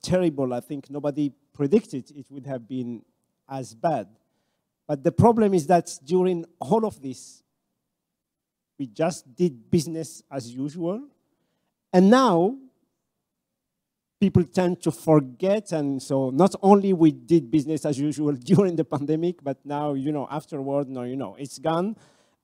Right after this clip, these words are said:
And let's see what is going to happen. So I think there is really a lot of similarities, and I think we will be stronger if we really, uh, work together.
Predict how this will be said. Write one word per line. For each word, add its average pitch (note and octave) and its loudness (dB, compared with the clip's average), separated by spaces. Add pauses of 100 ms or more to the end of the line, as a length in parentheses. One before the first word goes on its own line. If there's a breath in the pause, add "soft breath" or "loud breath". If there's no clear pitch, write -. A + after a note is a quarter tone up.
And D3 -2
let's D3+ -4
see D#3 -8
what C#3 -6
is A#2+ -14
going B2 -10
to C3 -14
happen. A#2 -14
So - -4
I E3 2
think G#3 -2
there F3 4
is D#3 0
really F3 2 (920)
a C#3+ -6
lot D#3 2
of D3 -4
similarities, C#3+ -4
and C3 -10
I C3 -8
think D#3 -10
we C#3+ -2
will C#3 0
be B2+ 0
stronger C#3+ -6 (600)
if - -18
we C#3+ 2
really, D3 2 (120)
uh, C3+ -8
work C#3 -8
together. A2+ -10